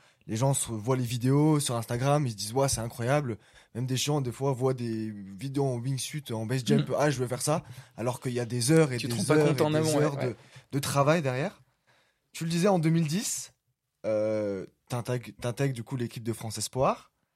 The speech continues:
Speaker 1: T'arrives deuxième au championnat de France National un.
Speaker 2: Mm.
Speaker 1: Est-ce qu'à ce moment-là, vous vous regardez et vous vous dites, «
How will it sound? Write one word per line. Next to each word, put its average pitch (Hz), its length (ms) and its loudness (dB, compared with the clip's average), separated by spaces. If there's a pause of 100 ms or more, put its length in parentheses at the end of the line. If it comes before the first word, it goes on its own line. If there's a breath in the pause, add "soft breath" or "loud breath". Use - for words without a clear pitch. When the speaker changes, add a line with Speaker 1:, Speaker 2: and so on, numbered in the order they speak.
(440)
Speaker 1:
T'arrives 131 380 -2
deuxième 143 580 4 (240)
au 110 80 -6
championnat 127 460 -6
de - 80 -12
France - 380 -12
National 117 520 -2
un. 147 180 -2
Speaker 2:
Mm. 139 140 -4 (1200)
Speaker 1:
Est-ce 143 220 4
qu'à 196 200 2
ce - 160 -2
moment-là, 139 560 4 (960)
vous 147 200 2
vous 147 140 2
regardez 139 440 2
et 175 80 4
vous 135 120 -2
vous 127 140 -4
dites, « 156 280 0